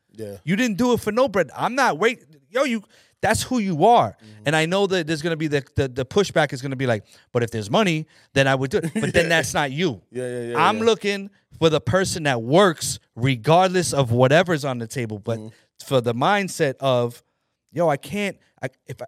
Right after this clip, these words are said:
Speaker 2: if I can't trust you with zero dollars or a dollar,
Speaker 1: Yeah.
Speaker 2: I can't."
Speaker 1: Trust you with
Speaker 2: Bro,
Speaker 1: a
Speaker 2: how are we
Speaker 1: budget.
Speaker 2: supposed to do that?
Speaker 1: No, I mean, I, I think, and I, I think the pushback would be that, like, "Well, well, if you pay me, I'll do a good job." But it doesn't mean that, 'cause there's people that get paid all the time.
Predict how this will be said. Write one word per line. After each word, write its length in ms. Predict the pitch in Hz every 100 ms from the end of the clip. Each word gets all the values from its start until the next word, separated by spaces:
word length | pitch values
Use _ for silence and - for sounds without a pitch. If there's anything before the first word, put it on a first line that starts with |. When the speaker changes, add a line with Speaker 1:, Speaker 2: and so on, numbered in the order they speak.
| -
Speaker 2:
if 140 | 123
I 60 | 147
can't 200 | - 202
trust 200 | 214 180
you 60 | 175
with 140 | 135
zero 280 | 113 160 190
dollars 360 | 160 151 147 131
or 180 | 135 123
a 40 |
dollar, 360 | 113 151 127 110 104
Speaker 1:
Yeah. 200 | 101 98
Speaker 2:
I 100 | 139
can't." 600 | - - - 208 190 110 _ _ _
Speaker 1:
Trust 280 | - 110 -
you 60 |
with 80 | 107
Speaker 2:
Bro, 140 | 247 190
Speaker 1:
a 40 |
Speaker 2:
how 160 | 135 214
are 40 |
we 60 | 262
Speaker 1:
budget. 80 | -
Speaker 2:
supposed 220 | 226 226
to 80 | 214
do 140 | 285
that? 180 | 247 190 _ _ 151
Speaker 1:
No, 120 | 165
I 100 | 160
mean, 200 | 175 165
I, 120 | 127 135
I 40 | 123
think, 260 | 156 151 -
and 120 | 127
I, 80 | 127
I 80 | 120
think 180 | 120 135
the 60 |
pushback 460 | 110 147 131 127 110
would 120 | 127
be 140 | 110 107
that, 180 | 92
like, 160 | 92 98
"Well, 320 | 87 117 113 - _ _
well, 100 | 107
if 80 | 101
you 60 | 104
pay 280 | - 151
me, 120 | 139 117
I'll 100 | 107
do 180 | 104 110
a 40 |
good 140 | 104 104
job." 360 | 104 143 113 95
But 100 | 104 - _ _ _
it 40 |
doesn't 220 | 147 104
mean 180 | 104 101
that, 160 | 104 104
'cause 120 | 113
there's 160 | 120 127
people 200 | 135 123
that 100 | 117
get 160 | 113
paid 260 | - 127 120
all 140 | 117
the 60 | 117
time. 300 | 107 127 117